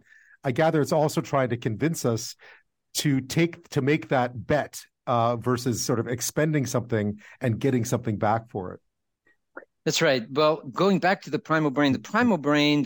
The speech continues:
Speaker 2: doesn't, uh, know, uh, time is, uh, e-, e-, exists to speak of. It's a now brain. And therefore, when you feel that there is an, an unusual,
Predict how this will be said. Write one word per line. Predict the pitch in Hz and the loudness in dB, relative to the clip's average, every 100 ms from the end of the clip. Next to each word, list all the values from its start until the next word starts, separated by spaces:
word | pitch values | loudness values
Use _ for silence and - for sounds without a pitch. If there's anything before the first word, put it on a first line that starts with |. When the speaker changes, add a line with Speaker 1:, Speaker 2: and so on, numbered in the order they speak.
| 139 | 0
Speaker 2:
doesn't, | 139 147 156 147 131 - | -2 -2 2 0 0 -2
uh, | 127 123 123 | 0 2 4
know, | 147 147 147 147 - | 4 4 2 0 -2
uh, | 120 117 117 113 107 - | -2 0 2 0 -4 -4
time | 143 143 143 147 | 0 4 4 4
is, | 127 127 123 110 - - 120 | 2 0 0 0 -4 -6 -4
uh, | 113 117 | 0 0
e-, | 113 | -2
e-, | 117 113 | -4 -4
exists | 120 107 - 135 - - - - | -4 -2 0 0 -2 -6 -10 -10
to | - | -4
speak | 117 - 110 - | -4 0 -2 0
of. | 98 - - - - - | -4 -4 -14 -20 -18 -6
It's | 143 | -2
a | 160 | 2
now | 147 147 147 147 127 | 4 4 4 4 2
brain. | 110 117 104 87 - | 2 2 0 -2 -6
And | 123 127 | 0 2
therefore, | 143 165 - 156 147 139 - - _ _ | 4 2 0 2 2 0 -4 -20 _ _
when | 147 151 | -2 0
you | 147 | 0
feel | - - 190 202 190 | -2 -2 2 2 2
that | 156 | 0
there | 135 135 | 0 -2
is | 135 139 135 135 127 - - | 0 0 0 -2 -2 -2 -4
an, | 127 127 | -6 -2
an | 131 | 0
unusual, | 127 127 156 175 147 156 156 151 147 | 2 2 2 2 0 0 2 2 0